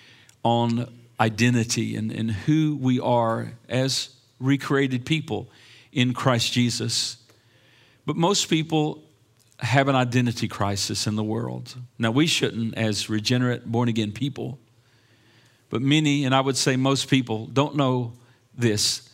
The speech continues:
that our, our soul, our core, our core reason for being created is to worship God. Now, in the,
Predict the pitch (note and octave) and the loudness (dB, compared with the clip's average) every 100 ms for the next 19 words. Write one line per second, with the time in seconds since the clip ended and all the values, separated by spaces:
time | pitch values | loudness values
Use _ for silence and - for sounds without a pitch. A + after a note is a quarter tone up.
0 | _ _ - A#2+ - - _ - C3+ C#3 | _ _ -2 -2 -2 -10 _ 2 4 4
1 | B2 - - _ _ - D3+ F#3 F3+ E3 | -2 -8 -20 _ _ 4 6 4 0 -6
2 | D#3 - - - - - F3+ F3+ F#3 F3+ | -14 -20 -10 -4 -2 0 2 4 2 0
3 | F3 - - D#3 E3+ E3 C#3+ - - F#3 | -4 -12 2 4 6 4 -2 -6 0 4
4 | F3 A#2 G2 G2+ B2 - _ _ _ _ | 4 4 0 -6 -12 -16 _ _ _ _
5 | _ - C#3 C3+ - - F#3+ F#3+ D3 C3+ | _ 4 4 4 0 2 4 4 2 4
6 | D3 D3 - A2 G#2+ - _ _ _ _ | 4 4 2 0 -8 -16 _ _ _ _
7 | _ _ - C#3 A#2+ G#2 - - _ - | _ _ -4 -2 -2 -4 -16 -20 _ -18
8 | C3+ B2+ C#3 C3 - B2+ B2 A#2+ A2+ A2 | -4 2 2 2 -2 0 2 4 2 0
9 | A#2 G#2 - - _ _ _ _ _ _ | -4 -6 -10 -18 _ _ _ _ _ _
10 | _ - - A#2 A2 G#2+ - - - A#2 | _ -2 -2 0 0 0 0 -4 -6 -8
11 | A#2+ - _ _ _ _ _ _ _ _ | -10 -20 _ _ _ _ _ _ _ _
12 | _ _ _ _ _ _ _ _ - C3+ | _ _ _ _ _ _ _ _ 0 2
13 | C#3 D3 D3+ C#3+ | 4 2 4 4